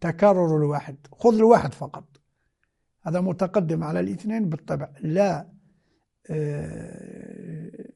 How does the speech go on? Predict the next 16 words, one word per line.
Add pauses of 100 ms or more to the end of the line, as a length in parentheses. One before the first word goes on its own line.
(420)
لا
بالعلية
ولا
بالحس
ولا
ب-، (680)
بأمور
أخرى. (220)
هذا
تقدم، (420)
تقدم
بالطبع، (100)
ثم
اصطلاح (260)
تقدم
بالطبع